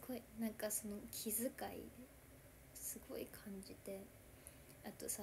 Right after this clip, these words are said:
終わった後、そう、自分で花束片付けに行こうとするところとかさ、そう、わかる。いや、そう、さい-、あ、そう、最後の配信だ。そう、最後の配信めっちゃ思いました。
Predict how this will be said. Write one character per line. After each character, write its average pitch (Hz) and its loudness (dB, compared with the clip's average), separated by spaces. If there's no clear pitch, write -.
終 - 2
わ 208 6
っ 208 6
た 208 6
後、 202 2
そ 202 4
う、 - 8
自 202 8
分 220 10
で 226 12
花 226 10
束 196 8
片 214 6
付 214 8
け 190 4
に 190 2
行 - -6
こ 196 6
う 196 4
と 202 0
す - 10
る 196 4
と 202 -2
こ 202 0
ろ 196 2
と - -8
か 226 -2
さ、 226 4
そ - -8
う、 233 0
わ 233 -4
か - -10
る。 214 -6
い - 12
や、 311 12
そ 339 12
う、 285 12
さ - 12
い-、 - 12
あ、 269 12
そ 269 12
う、 254 12
最 427 12
後 269 12
の 233 12
配 320 12
信 349 12
だ。 220 12
そ - 8
う、 - 10
最 427 12
後 311 12
の 233 10
配 262 12
信 277 10
め 226 12
っ 226 8
ち 302 12
ゃ 311 12
思 311 8
い 302 10
ま 294 12
し - 8
た。 196 4